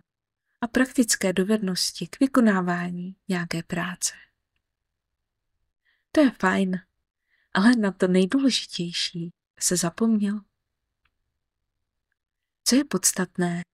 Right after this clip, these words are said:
pro život v pohodě a vzájemném souladu? Třeba, jak poznat sebe, zvládnout své emoce, řešit konflikty,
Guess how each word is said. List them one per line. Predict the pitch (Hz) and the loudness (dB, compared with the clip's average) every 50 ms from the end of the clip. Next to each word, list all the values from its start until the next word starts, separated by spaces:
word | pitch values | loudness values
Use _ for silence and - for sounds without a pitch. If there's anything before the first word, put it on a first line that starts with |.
| _ _ - | _ _ 0
pro | - 202 208 | 2 4 4
život | - 233 208 185 175 175 180 - - | 4 4 2 2 0 -6 -8 -10 -12
v | - - | -14 -4
pohodě | - - 185 185 220 220 190 185 175 180 180 - _ _ _ _ _ _ - | 2 2 2 4 4 2 0 0 -6 -6 -8 -12 _ _ _ _ _ _ -4
a | - | -2
vzájemném | 160 180 175 180 175 175 180 175 170 175 170 170 | 0 2 2 2 2 2 0 0 0 -2 -2 0
souladu? | - - - 175 170 170 170 165 170 - 185 196 202 - _ _ _ _ _ _ _ _ _ _ _ _ _ _ _ _ _ _ _ _ _ _ _ _ _ _ _ _ _ _ _ _ _ _ _ _ _ _ _ _ _ _ | 0 0 0 0 -2 -4 -6 -6 -8 -10 -10 -10 -12 -14 _ _ _ _ _ _ _ _ _ _ _ _ _ _ _ _ _ _ _ _ _ _ _ _ _ _ _ _ _ _ _ _ _ _ _ _ _ _ _ _ _ _
Třeba, | - - - 208 202 - 202 202 208 208 202 _ _ _ _ _ _ _ _ _ _ _ _ _ _ _ _ _ _ _ - | -6 -4 -4 -4 -2 -2 -4 -4 -4 -6 -10 _ _ _ _ _ _ _ _ _ _ _ _ _ _ _ _ _ _ _ 0
jak | 269 277 277 - | 2 2 2 2
poznat | - - 196 185 190 175 170 - - | 2 4 4 4 4 0 -2 0 0
sebe, | - 208 202 185 - - - - - _ _ _ _ _ _ _ _ _ _ _ _ _ _ _ _ _ _ - | 2 2 0 -2 -6 -14 -20 -20 -20 _ _ _ _ _ _ _ _ _ _ _ _ _ _ _ _ _ _ -6
zvládnout | - 170 185 180 190 196 202 196 180 175 175 175 - | 0 2 4 4 4 2 0 -2 -4 -4 -2 0 0
své | - 180 170 170 - | 0 2 0 -2 -2
emoce, | - - 190 220 233 220 - - - 170 170 - - _ _ _ _ _ _ _ _ _ _ _ _ _ _ _ _ _ _ _ _ _ _ _ _ - | -2 0 2 2 2 2 0 -2 -2 -4 -6 -12 -16 _ _ _ _ _ _ _ _ _ _ _ _ _ _ _ _ _ _ _ _ _ _ _ _ -2
řešit | 202 - 233 254 - - - 180 - - | 2 4 4 4 4 0 -2 -4 -6 -2
konflikty, | - 196 185 180 175 - - 180 175 - - - - 190 185 190 | 0 2 2 2 0 -2 -4 -4 -6 -6 -10 -10 -8 -8 -8 -10